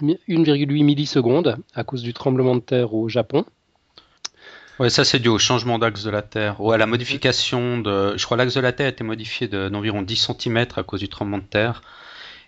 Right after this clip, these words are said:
Speaker 2: Et l'axe de rotation, donc, qui est un petit peu, un, un petit peu angulaire. Et le fait que ça ait été déplacé, ça, forcément, ça raccourcit un petit peu la journée.
Speaker 1: Hmm.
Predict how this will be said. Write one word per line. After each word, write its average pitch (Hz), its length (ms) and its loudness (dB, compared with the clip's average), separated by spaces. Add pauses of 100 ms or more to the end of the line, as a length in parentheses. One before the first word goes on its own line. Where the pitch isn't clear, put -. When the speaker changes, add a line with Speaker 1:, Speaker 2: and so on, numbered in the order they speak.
(160)
Speaker 2:
Et 92 320 4
l'axe 104 200 0
de 113 40 2
rotation, 110 540 -2
donc, 101 180 -6
qui - 80 -6
est 101 40 -2
un 95 40 -4
petit 95 180 -10
peu, 110 680 0
un, 92 280 -6
un 90 120 -12
petit - 260 -14
peu 101 340 -2
angulaire. 104 760 2
Et 95 540 0
le 101 120 0
fait 127 220 0
que - 80 -8
ça - 100 0
ait 123 60 6
été 123 180 -2
déplacé, 117 480 -2
ça, 92 540 -2
forcément, 117 360 -6
ça - 160 -4
raccourcit 95 360 -4
un 110 60 -2
petit - 120 -16
peu - 140 -8
la 98 80 0
journée. 95 320 -4 (580)
Speaker 1:
Hmm. 147 160 6